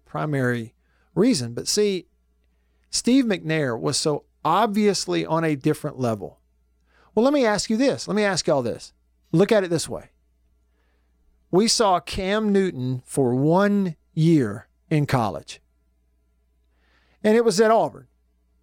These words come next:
right? And he was dominant, and he won the Heisman. We saw what he did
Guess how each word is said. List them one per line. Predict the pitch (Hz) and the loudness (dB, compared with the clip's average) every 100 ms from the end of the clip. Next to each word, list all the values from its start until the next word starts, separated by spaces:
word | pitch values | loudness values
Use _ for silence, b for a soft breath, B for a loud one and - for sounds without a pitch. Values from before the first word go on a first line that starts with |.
| _ _ _ | _ _ _
right? | 147 151 175 | -2 0 -2
And | 175 | 0
he | 196 | 2
was | 196 | 2
dominant, | 170 190 170 131 123 | 2 2 2 -2 -2
and | 165 | 0
he | |
won | 170 180 | 2 0
the | 165 | 0
Heisman. | 143 139 120 101 - _ _ _ | 0 0 -4 -12 -18 _ _ _
We | 165 | -2
saw | - 170 | 2 2
what | 170 | 2
he | 151 | 2
did | 143 117 110 | 0 0 -4